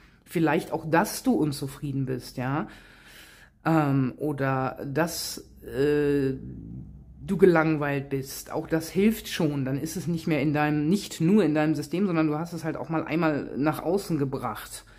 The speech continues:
in die Realität, äh, in unsere drei D, äh, Realität. Mhm. So, dann haben wir noch Sternzeichen hier, und zwar einmal die Waage,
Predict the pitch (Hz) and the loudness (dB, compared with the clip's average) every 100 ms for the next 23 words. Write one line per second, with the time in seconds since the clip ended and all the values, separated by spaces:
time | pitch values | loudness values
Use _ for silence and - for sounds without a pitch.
0 | - _ - 175 170 165 160 151 151 139 | -20 _ -2 2 4 4 4 4 0 -2
1 | 175 139 110 - _ _ _ _ _ _ | 0 0 -2 -14 _ _ _ _ _ _
2 | _ _ _ _ _ - 135 113 123 123 | _ _ _ _ _ -4 -4 -4 -6 -6
3 | 117 120 110 110 127 110 - - - 117 | -6 -8 -8 -4 -4 -4 -8 -14 -14 -14
4 | 101 104 107 98 - - - - - _ | -12 -10 -10 -12 -14 -16 -16 -20 -20 _
5 | _ _ _ _ _ _ _ _ _ _ | _ _ _ _ _ _ _ _ _ _
6 | _ _ _ _ _ - _ - - _ | _ _ _ _ _ -20 _ -20 -20 _
7 | _ _ _ _ _ _ _ _ _ _ | _ _ _ _ _ _ _ _ _ _
8 | _ _ _ 127 123 120 160 - - - | _ _ _ -6 -4 -4 -6 -12 -20 -20
9 | - - 135 143 180 139 175 185 170 - | -20 -14 -6 -2 0 0 0 0 -2 -2
10 | 180 190 143 135 135 139 135 135 147 160 | -2 -2 -2 -2 -2 -2 -2 -2 -2 0
11 | 147 127 117 120 127 165 196 247 | 0 -2 -6 -6 -4 -2 0 0